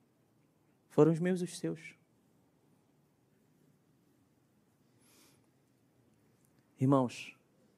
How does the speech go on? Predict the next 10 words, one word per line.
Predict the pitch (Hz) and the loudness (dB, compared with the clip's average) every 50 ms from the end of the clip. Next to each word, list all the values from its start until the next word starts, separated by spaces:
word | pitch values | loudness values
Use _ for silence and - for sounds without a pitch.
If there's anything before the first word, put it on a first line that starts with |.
| _ _ _ _ _ _ _ _ _ _ _ _ _ - | _ _ _ _ _ _ _ _ _ _ _ _ _ 2
eu | 131 135 | 2 2
concluo | 135 156 151 147 - 156 156 151 143 | 4 2 0 0 0 0 0 2 2
a | 131 | 0
minha | 131 131 127 123 123 117 113 107 104 - _ _ _ _ _ _ _ _ _ _ _ - | 0 0 -2 -2 -2 -4 -4 -6 -8 -14 _ _ _ _ _ _ _ _ _ _ _ -6
reflexão | - 120 - - 139 131 - - - 131 | -6 -2 0 2 0 0 0 -4 -4 -4
dessa | 123 117 - 127 | -4 -4 -4 -4
manhã | 120 120 117 123 131 131 123 120 - _ _ _ _ _ _ _ _ _ - _ _ _ _ _ _ _ _ _ _ _ _ _ _ _ _ _ _ _ _ | -4 -4 -2 -2 -2 -4 -4 -8 -12 _ _ _ _ _ _ _ _ _ -20 _ _ _ _ _ _ _ _ _ _ _ _ _ _ _ _ _ _ _ _
com | - - 170 160 156 | -8 -4 0 0 0
a | 156 | 0
certeza | 151 - - 147 139 - - - - 127 117 104 - - | 0 0 -2 -2 -2 -4 -12 -10 -6 -4 -4 -4 -6 -8